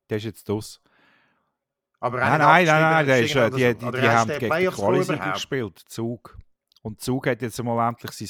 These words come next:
Speaker 1: Bern-Trauma können, ähm, bewältigen und, äh, vier zu zwei gewonnen.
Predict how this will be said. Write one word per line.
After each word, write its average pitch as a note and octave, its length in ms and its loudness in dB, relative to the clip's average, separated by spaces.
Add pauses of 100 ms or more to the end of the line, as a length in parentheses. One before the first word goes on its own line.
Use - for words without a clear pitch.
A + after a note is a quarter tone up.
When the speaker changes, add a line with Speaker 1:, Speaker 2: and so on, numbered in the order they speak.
Speaker 1:
Bern-Trauma A2 840 -2
können, A2+ 360 -2 (440)
ähm, G#2 560 0
bewältigen A#2 680 -2
und, G#2+ 540 -6
äh, F#2 320 -4
vier C#3+ 240 -10
zu - 140 -18
zwei C#3+ 300 -6
gewonnen. E2+ 400 -12